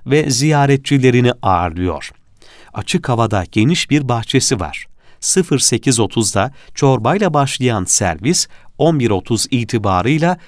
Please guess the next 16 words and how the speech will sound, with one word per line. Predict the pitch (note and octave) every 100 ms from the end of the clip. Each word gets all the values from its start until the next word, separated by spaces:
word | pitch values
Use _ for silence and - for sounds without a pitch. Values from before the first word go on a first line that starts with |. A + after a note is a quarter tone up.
| -
fırın | - E3+ F3+ G#3 F3
lezzetleriyle | C#3+ A#2 A#2+ - A#2+ A#2+ C3+ F#3+
devam | C3 A#2 G#2+ E2+
ediyor. | F2 F2 F#2 D2+ - - - - -
Çorba, | C#3+ G#2 F#2 G2 C3+ F#3 -
kebap, | A#2 F#2+ G#2 D#3+ - - -
pide, | A#2 G2 G2+ D#3 - -
salata | - - G#2 D#3+ E3+ F3+ F3+ - -
ve | B2+ C3+
tatlılardan | A#2 G#2+ - A2+ G2 G#2+ G3
oluşan | E3+ B2+ B2+ F#2+
menüsüyle | E2 A#2 B2+ - F3 G#2 B2+ - - -
on | E3+ E3+
yedi | A2 G2
otuza | G#2+ - C3+ G#2
kadar | - A#2+ A#2+ C#3